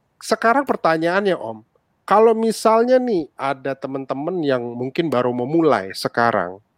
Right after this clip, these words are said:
tips yang paling gampang dari Om Leo, ini apa dulu sih yang dicari, Om?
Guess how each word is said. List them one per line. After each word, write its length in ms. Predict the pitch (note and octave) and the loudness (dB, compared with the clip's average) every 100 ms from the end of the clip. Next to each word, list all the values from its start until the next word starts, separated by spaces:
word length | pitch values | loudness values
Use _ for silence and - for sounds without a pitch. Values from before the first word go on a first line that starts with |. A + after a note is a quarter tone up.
| _ _ _ _ - | _ _ _ _ 0
tips 300 | G#3+ - - | 0 2 2
yang 80 | F#3 | 2
paling 380 | F3 F3+ F3+ D#3+ | 4 2 2 2
gampang 640 | E3 E3 F3 - A2+ B2 C#3+ _ _ _ | 2 2 0 0 0 -2 -12 _ _ _
dari 180 | C3 C3+ C3+ | 2 2 2
Om 160 | C3 | 0
Leo, 400 | C#3 D3+ A2 A2 A#2+ _ _ _ _ | 4 4 2 -2 -10 _ _ _ _
ini 320 | F3+ G3+ B3 - _ _ | 0 0 0 -4 _ _
apa 260 | - D#3+ D#3+ | -2 0 2
dulu 240 | D3+ D#3 | 4 6
sih 160 | F3 - | 6 4
yang 80 | G3+ | 2
dicari, 400 | C#3+ D#3 C#3 D#3+ | 2 0 0 0
Om? 160 | F#3 | -2